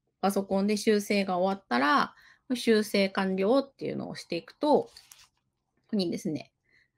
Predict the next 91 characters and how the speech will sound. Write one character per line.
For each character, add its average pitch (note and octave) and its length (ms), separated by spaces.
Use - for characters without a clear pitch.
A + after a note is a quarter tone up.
修 G3+ 280
正 F3+ 500
さ - 180
れ F3+ 120
ま G3 180
し - 100
た - 120
よ D3+ 240
っ - 60
て - 80
い - 20
う - 60
青 F3+ 260
い D3 180
色 D3 200
が - 100
つ - 160
い - 80
て、 - 380
修 F3+ 160
正 E3+ 140
完 E3+ 240
了 D#3+ 340
み - 80
た - 100
い - 40
な - 80
感 E3 200
じ E3+ 120
で A#3+ 240
カ - 160
ウ - 20
ン F3 40
ト D#3 100
さ D3+ 140
れ D3+ 80
ま D3 180
す。 - 220
な A3 100
の F#3+ 160
で、 G3+ 260
こ - 80
こ B3+ 80
に B3+ 120
ね、 C4 80
多 A#3+ 140
分 E3+ 80
百 C4 400
と F3 80
か C#3+ 140
あ E3 40
っ - 100
て - 100
も、 D#3+ 240
こ - 60
こ A3+ 60
が A#3+ 80
九 B3+ 220
十 E3 100
八 - 360
と - 80
か - 120
だ - 80
っ - 80
た E3+ 120
ら、 F#3+ 240
あ、 G#3+ 100
な A#3+ 120
ん G3+ 40
か E3 80
二 A3 160
個 E3+ 200
修 F#3 180
正 F#3 140
漏 G3 160
れ F3+ 100
て C#3+ 160
る D3 60
な F#3+ 140
っ F#3+ 100
て E3 80
い - 20
う C#3+ 40
の C#3 80
が D#3+ 60
す - 140
ぐ D#3 100
わ C#3 140
か D#3 140
る - 100
し、 - 400